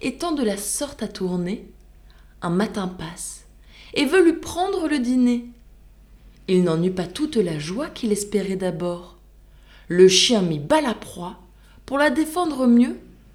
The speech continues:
n'en étant plus chargé. Grand combat. D'autres chiens arrivent. Ils étaient de ceux-là qui vivent sur le public et craignent peu les coups. Notre chien,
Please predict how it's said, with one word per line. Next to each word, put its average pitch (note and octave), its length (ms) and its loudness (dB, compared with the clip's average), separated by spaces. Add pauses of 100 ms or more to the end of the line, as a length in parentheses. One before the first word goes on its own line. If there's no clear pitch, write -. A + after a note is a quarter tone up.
n'en F3+ 180 2
étant F3 240 -2
plus A3 160 -10
chargé. D#3+ 560 -8 (960)
Grand A3 380 4
combat. G3 500 -2 (960)
D'autres C4+ 480 2
chiens C#4+ 360 -4
arrivent. F#3 540 -8 (840)
Ils A3+ 200 2
étaient D#4 220 0
de D4+ 100 0
ceux-là G#3+ 400 0 (160)
qui D4+ 160 -6
vivent E4 360 0
sur B3 180 -6
le A3+ 140 -2
public A3 580 -8 (340)
et G3 120 -2
craignent G#3+ 440 4
peu F#3 300 -6
les G3 200 -2
coups. - 280 -16 (1040)
Notre F3+ 420 4
chien, G3 420 -4